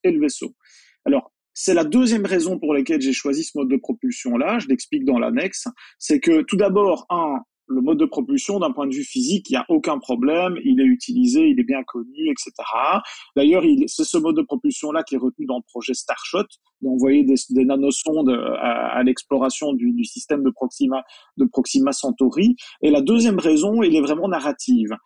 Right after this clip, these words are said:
c'est que, euh, ce cordon ombilical de propulsion, ça permet de maintenir le vaisseau interstellaire en laisse. Dans cette optique-là, parce que c'est relié à la, à la psychologie de ce personnage malsain, euh, d'Océal, qui est le méchant du récit, euh, il veut garder le contrôle sur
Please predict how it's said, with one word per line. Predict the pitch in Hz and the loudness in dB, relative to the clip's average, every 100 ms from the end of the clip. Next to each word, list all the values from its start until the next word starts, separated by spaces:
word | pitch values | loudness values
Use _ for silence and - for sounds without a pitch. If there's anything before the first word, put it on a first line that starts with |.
| _ _ | _ _
c'est | - 156 | -2 -2
que, | - 175 | 0 2
euh, | 180 180 175 151 143 139 135 139 | 2 2 0 0 0 2 0 0
ce | - | -2
cordon | 156 226 190 202 196 | -2 0 0 0 -2
ombilical | 156 151 151 175 170 | -2 -2 -2 0 0
de | 147 | 0
propulsion, | 127 131 117 127 - 196 | 0 -4 0 -2 -2 -8
ça | - 127 | -4 -6
permet | - 151 175 165 | -4 -4 -2 0
de | 135 | 0
maintenir | 139 156 - 180 151 | 0 -2 -6 -6 0
le | 123 | 0
vaisseau | 127 135 147 | 0 -2 -6
interstellaire | 127 120 - 120 117 135 120 | -6 -8 -10 -4 0 -2 -4
en | 110 | -6
laisse. | 110 - - - _ _ - | -8 -8 -12 -14 _ _ -2
Dans | 196 214 | 0 2
cette | - - | 0 2
optique-là, | 151 - - - 160 - | 0 0 -2 2 0 0
parce | 127 - | -6 -2
que | 135 | -2
c'est | - 123 | -2 0
relié | 123 147 | 4 4
à | 143 | 4
la, | 113 _ - - | 0 _ -20 -10
à | 110 | -10
la | |
psychologie | - - - 175 160 165 151 196 180 | -6 -8 -4 2 4 4 4 0 0
de | 127 | 2
ce | 123 127 | 0 -2
personnage | 120 127 135 135 143 127 | -8 -8 -4 -2 -2 0
malsain, | 127 127 - 151 151 127 - - _ 123 | 0 0 -2 -4 -2 -4 -6 -20 _ -2
euh, | 117 | 2
d'Océal, | 123 131 - 135 139 131 | 2 2 2 0 2 0
qui | 123 | -2
est | |
le | 110 | 0
méchant | 123 127 139 | -2 -2 -2
du | 135 | 0
récit, | 123 113 - 180 226 - - _ | 0 0 -2 -2 -2 -2 -20 _
euh, | 131 131 262 269 135 | 0 2 2 2 2
il | 139 139 | 2 2
veut | 196 | 2
garder | 180 151 156 170 | 2 2 0 0
le | |
contrôle | - 151 - 156 | -2 -6 -2 -4
sur | - 139 | -4 -8